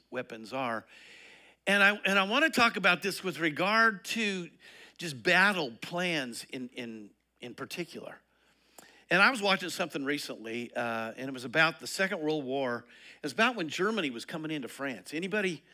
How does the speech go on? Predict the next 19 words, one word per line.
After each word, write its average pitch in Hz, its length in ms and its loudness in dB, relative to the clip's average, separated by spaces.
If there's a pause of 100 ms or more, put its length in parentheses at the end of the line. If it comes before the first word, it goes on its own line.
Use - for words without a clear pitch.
(320)
study 175 400 -4
this? 165 340 -4
It's, - 320 -6
it 139 100 -6
was 117 160 -10
the 113 100 -10
Battle 151 520 0
of, 120 240 -4 (540)
what 123 100 -4
do 156 60 -2
you, - 120 -10
I 139 160 -2
don't, 156 240 -4
I'm 143 160 -6
not 156 140 -2
gonna 123 120 -6
say 143 200 -2
this 127 160 -6
right. 113 180 -2